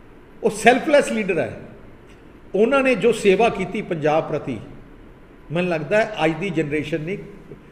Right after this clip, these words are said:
ਪਿਛਲੀਆਂ ਜਨਰੇਸ਼ਨਾਂ 'ਚ ਵੀ ਇਹੋ ਜਿਹਾ ਲੀਡਰ ਨਹੀਂ ਜਿਨ੍ਹਾਂ ਨੇ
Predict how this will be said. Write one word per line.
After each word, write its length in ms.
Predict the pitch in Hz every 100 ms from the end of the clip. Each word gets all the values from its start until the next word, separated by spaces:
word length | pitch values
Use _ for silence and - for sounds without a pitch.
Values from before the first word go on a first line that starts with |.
| - -
ਪਿਛਲੀਆਂ 340 | 190 190 254 240
ਜਨਰੇਸ਼ਨਾਂ 460 | 208 196 185 196
'ਚ 80 | 185
ਵੀ 140 | 190
ਇਹੋ 120 | 180 156
ਜਿਹਾ 120 | 165
ਲੀਡਰ 300 | 147 143 139
ਨਹੀਂ 140 | 165
ਜਿਨ੍ਹਾਂ 260 | 170 165 170
ਨੇ 140 | 175